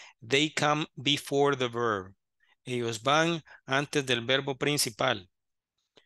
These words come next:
So, does Chris work on Sundays? Bien, si le quiere poner always, does Chris always work on Sundays? What do you,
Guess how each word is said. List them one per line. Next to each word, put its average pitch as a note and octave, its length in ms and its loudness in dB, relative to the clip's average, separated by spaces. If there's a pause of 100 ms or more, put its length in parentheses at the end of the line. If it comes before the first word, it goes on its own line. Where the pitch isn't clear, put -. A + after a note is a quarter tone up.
(340)
So, C3 420 2
does B2 340 2
Chris D#3+ 460 4
work C#3 320 -2
on F3 100 4
Sundays? G3+ 800 2 (440)
Bien, C3 320 0
si A2+ 140 -6
le G#2 100 -6
quiere B2 220 0
poner C#3 300 0
always, F3+ 440 2
does A#2+ 280 0
Chris C3 380 2 (100)
always D3+ 920 4
work A#2+ 260 -4
on C#3+ 100 -4
Sundays? E3+ 560 0 (920)
What F#3+ 300 0
do G#3 80 0
you, F#3+ 300 0